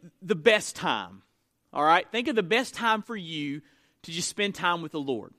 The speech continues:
all right? The time that, that is, where it'll be quality time, not rushed, not five minutes on the way to, to, you know, to work, or, you know, not when you're laying in bed at night, dog tired, and you're trying to spend time with Jesus, but next thing you know, it's morning, right?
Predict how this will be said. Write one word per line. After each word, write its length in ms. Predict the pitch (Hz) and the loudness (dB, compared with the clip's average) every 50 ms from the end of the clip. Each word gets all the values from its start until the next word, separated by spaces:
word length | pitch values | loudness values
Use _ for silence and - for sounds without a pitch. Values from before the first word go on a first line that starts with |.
| _ _ _ | _ _ _
all 100 | - 107 | -12 -8
right? 240 | 117 131 156 185 127 | -4 -2 -2 -2 -2
The 80 | 143 147 | -4 -6
time 260 | - 185 202 214 208 | 0 4 4 4 4
that, 180 | 190 - - 151 | 2 -2 -8 -10
that 220 | 170 156 - - | -12 -12 -12 -14
is, 160 | 156 170 - - - | -16 -16 -16 -14 -2
where 180 | 190 202 202 | 2 4 4
it'll 60 | 202 180 | 4 4
be 100 | 185 180 | 2 -2
quality 600 | - - - - 220 226 233 233 233 233 240 - | -6 -4 0 2 4 6 6 4 4 0 -2 -2
time, 200 | 190 196 156 147 | -2 -2 -2 0
not 240 | 156 190 226 - | 2 2 2 2
rushed, 540 | 208 214 214 214 214 214 214 214 - - - - - - _ _ | 2 2 4 6 6 6 6 2 0 -6 -14 -18 -20 -20 _ _
not 220 | - 156 175 175 175 | -2 0 0 2 4
five 240 | - 220 214 208 196 | 6 6 6 6 4
minutes 320 | 214 214 220 220 170 - | 2 0 0 0 -2 -4
on 100 | 196 196 | -4 -2
the 80 | 208 208 | 0 0
way 200 | 202 208 214 208 | 0 2 2 2
to, 180 | 214 214 208 - - _ _ _ | 0 0 -2 -6 -10 _ _ _
to, 360 | - - 196 190 185 185 175 - _ | -4 -2 0 0 0 -2 -4 -8 _
you 160 | - 175 170 | -12 -8 -6
know, 300 | 170 165 160 160 165 165 - - _ _ | -4 0 0 0 0 -2 -4 -12 _ _
to 100 | - 170 | -4 -2
work, 560 | 170 175 190 196 202 202 202 196 202 202 - | 2 4 6 6 8 6 6 4 0 -2 -2
or, 240 | 165 156 151 143 131 - _ _ _ | 0 0 0 0 -2 -6 _ _ _
you 100 | - - | -10 -6
know, 180 | 156 156 151 147 | -4 -2 -2 -2
not 300 | 143 147 170 190 190 - | 2 4 4 4 4 4
when 140 | 190 190 190 | 0 -4 -2
you're 100 | 190 185 | -2 0
laying 220 | 185 190 196 190 | 0 0 0 0
in 80 | 185 175 | 2 4
bed 160 | 180 190 190 | 4 4 4
at 80 | 190 180 | 2 0
night, 340 | 185 180 180 180 185 - - _ _ _ _ _ _ _ 147 147 | -2 -2 0 0 -2 -4 -8 _ _ _ _ _ _ _ -14 -6
dog 320 | 127 170 180 190 190 190 | -4 0 0 2 0 0
tired, 480 | - - 185 180 175 175 175 175 175 165 | -2 0 2 4 6 6 6 4 2 0
and 100 | 151 147 | -2 -4
you're 80 | 151 160 | -6 -6
trying 240 | - - 190 180 | -4 -4 -4 -4
to 40 | 175 | -4
spend 180 | - - 185 180 | -4 -6 -6 -6
time 140 | 185 175 175 | -4 -4 -4
with 100 | 165 147 | -6 -8
Jesus, 260 | 147 175 175 156 156 | -8 -8 -10 -10 -12
but 120 | - 165 | -10 -10
next 160 | 160 165 160 | -8 -8 -8
thing 100 | 175 165 | -8 -8
you 80 | 165 160 | -8 -6
know, 180 | 160 160 156 156 | -4 -2 -2 -2
it's 140 | 127 - | -4 -6
morning, 400 | 156 160 160 160 147 135 123 120 | -8 -8 -6 -6 -6 -6 -8 -8
right? 260 | 123 131 135 147 151 | -6 -4 -4 -4 -4